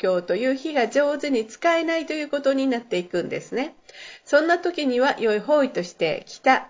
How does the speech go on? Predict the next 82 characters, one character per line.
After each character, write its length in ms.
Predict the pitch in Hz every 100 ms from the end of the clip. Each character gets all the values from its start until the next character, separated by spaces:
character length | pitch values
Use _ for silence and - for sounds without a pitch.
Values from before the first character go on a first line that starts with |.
| _
東、 640 | 220 214 220 214 247 254 _ _ _
北 260 | 185 180 220
西 300 | 240 220 214
が 140 | 302
ご 160 | 190 180
ざ 160 | 156
い 80 | 151
ま 160 | 151 175
す。 160 | - _ - - -
北 220 | - 302 302
の 100 | 294
方 220 | 302 285
位 80 | 269
を 80 |
使 240 | 262 - 262
い 80 | 262
ま 160 | 269
す 80 | -
と、 160 | 262 -
一 240 | - 233
番 260 | 254 254 254
正 340 | 220 233 254
し 180 | 339 302
い 20 |
や 100 | 214
り 120 | 208
方 280 | 202 190 180
で 200 | 214 -
新 400 | 170 180 220 226
し 180 | 233 262
い 20 | 214
も 140 | 190
の 160 | 185 170
を 20 |
生 60 |
み 120 | 180 185
出 140 | 180
す 80 | -
こ 120 | 175
と 120 | 196
が 160 | 294 302
で 140 | 170
き 120 | 165 175
る 120 | 156
方 240 | - 120
位。 160 | - - - - -
東 340 | 226 220 233 214
の 120 | 214
方 200 | 226 202
位 100 | 190
を 60 |
使 280 | 190 - 214
い 80 | 220
ま 160 | 202 208
す 100 | -
と、 160 | 311
失 260 | - 220 -
敗 180 | 285 277
し 160 | 277 254
な 120 | 269
い 100 | 262
や 100 | 262
り 100 | 262
方 280 | 254 254 247
で 160 | 294 - - -
早 240 | 202 185
く 160 | 185 180
結 240 | 196 196
果 160 | 320 320
を 60 |
出 160 | 302 311
す 100 | -
こ 140 | 277
と 100 | 277
が 140 | 269 240
で 120 | 208
き 140 | -
る 80 | 247 202
方 260 | 180 151
位 40 | 156
で 140 | 170
す。 220 | - -